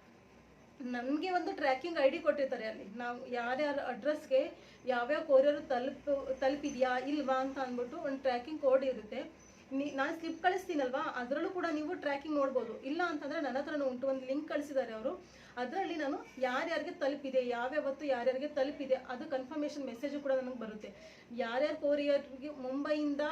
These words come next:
ಆ, ಹೊರಟಿದೆ, ಅದು ಕೂಡ ಕನ್ಫರ್ಮೇಷನ್ ಮೆಸೇಜು ಕೂಡ ನನಗೆ ತಲುಪುತ್ತೆ.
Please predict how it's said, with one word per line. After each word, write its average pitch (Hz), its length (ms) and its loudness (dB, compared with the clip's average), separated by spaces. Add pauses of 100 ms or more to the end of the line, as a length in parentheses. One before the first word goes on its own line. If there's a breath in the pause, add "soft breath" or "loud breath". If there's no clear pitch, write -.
(720)
ಆ, 254 140 2
ಹೊರಟಿದೆ, 285 680 4
ಅದು 254 460 0
ಕೂಡ 339 200 0
ಕನ್ಫರ್ಮೇಷನ್ 311 640 -2
ಮೆಸೇಜು 285 340 -2
ಕೂಡ 294 140 2
ನನಗೆ 269 260 0
ತಲುಪುತ್ತೆ. 233 480 -6